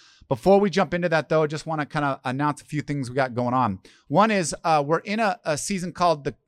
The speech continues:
uh, Christmas Kindness Season.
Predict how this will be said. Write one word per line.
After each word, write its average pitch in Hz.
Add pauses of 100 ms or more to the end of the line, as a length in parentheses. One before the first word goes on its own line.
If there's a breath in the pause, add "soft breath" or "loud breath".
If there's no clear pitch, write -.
(120)
uh, 131
Christmas - (400)
Kindness 175
Season. 104